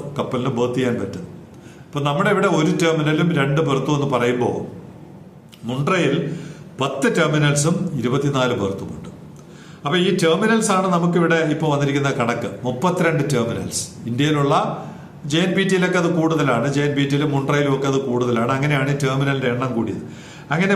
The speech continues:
മുപ്പത്തിരണ്ട് ടെർമിനലുകളുടെ കണക്കെടുത്തപ്പോൾ പതിവ് പോലെ ഒന്നാം സ്ഥാനത്ത് അദാനിയാണ്. അദാനി ഇന്റർനാഷണൽ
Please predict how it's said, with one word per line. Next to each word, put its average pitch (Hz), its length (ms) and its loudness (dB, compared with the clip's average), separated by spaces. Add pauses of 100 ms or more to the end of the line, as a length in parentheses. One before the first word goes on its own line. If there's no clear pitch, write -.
മുപ്പത്തിരണ്ട് 202 540 2 (120)
ടെർമിനലുകളുടെ 160 800 2 (400)
കണക്കെടുത്തപ്പോൾ 131 760 0 (680)
പതിവ് 123 260 2
പോലെ 135 200 4
ഒന്നാം 139 240 2
സ്ഥാനത്ത് 127 380 0
അദാനിയാണ്. 120 520 0 (680)
അദാനി 160 340 2
ഇന്റർനാഷണൽ 165 480 2